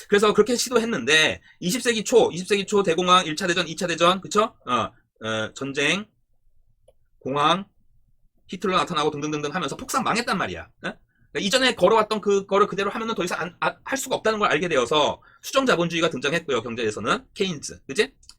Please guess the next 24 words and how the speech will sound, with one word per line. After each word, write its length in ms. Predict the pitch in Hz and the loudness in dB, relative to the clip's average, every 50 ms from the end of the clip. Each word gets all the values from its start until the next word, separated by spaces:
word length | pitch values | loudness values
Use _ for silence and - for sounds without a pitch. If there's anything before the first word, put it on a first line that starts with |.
| _ _ - | _ _ -14
네, 160 | 101 90 87 | -14 -12 -12
십팔 220 | - - 254 240 | -2 0 0 2
세기, 360 | - 233 226 226 220 214 - _ _ _ _ _ - | 2 0 2 4 4 4 2 _ _ _ _ _ -4
에, 120 | 135 139 | -4 -2
고전, 340 | 135 170 180 226 220 208 180 | 2 4 4 4 4 2 2
고전 240 | - 180 180 226 214 | 0 2 4 4 2
경제학파, 520 | 202 165 160 180 165 - - 147 113 87 - _ _ _ _ | 2 0 2 2 0 2 2 0 0 -2 -4 _ _ _ _
어, 260 | - 127 110 85 80 _ _ _ _ _ | -6 -6 -6 -6 -10 _ _ _ _ _
뭐, 400 | - 120 123 117 113 110 - _ _ _ _ | 0 2 2 4 2 0 -2 _ _ _ _
어, 80 | - 113 | -12 -4
아담 180 | 117 143 180 190 | -2 0 0 0
스미스, 320 | 185 196 185 175 - 151 | 0 0 -2 -4 0 -2
리카르도, 480 | 135 139 151 175 202 190 170 147 104 110 | -2 -2 0 -2 0 0 2 0 -2 -2
뭐 100 | 120 127 | -2 2
이런 100 | 160 180 | 2 2
사람도 200 | 185 185 170 175 | 2 2 0 0
있었다고 280 | 139 - - - 147 147 | -2 -2 -2 -2 -2 -2
친다면, 560 | - - 185 147 120 120 143 147 127 95 95 | -2 -2 -2 -2 0 0 2 0 0 0 0
어, 60 | 143 | -2
이런, 300 | 151 131 - 131 143 156 | -2 -2 0 0 0 0
이런 180 | 143 135 156 165 | 0 0 -4 -2
사람들의 400 | 180 165 156 151 151 156 151 - | -2 -2 -2 -2 -2 -2 -2 -4
주류, 300 | - - 135 151 165 139 | -10 -12 -8 -6 -6 -6
주류였다면은, 840 | - - 143 160 170 123 - - 127 117 110 107 139 151 131 98 | -6 -8 -6 -2 -2 -2 -2 -2 -4 -2 -2 0 0 0 0 -2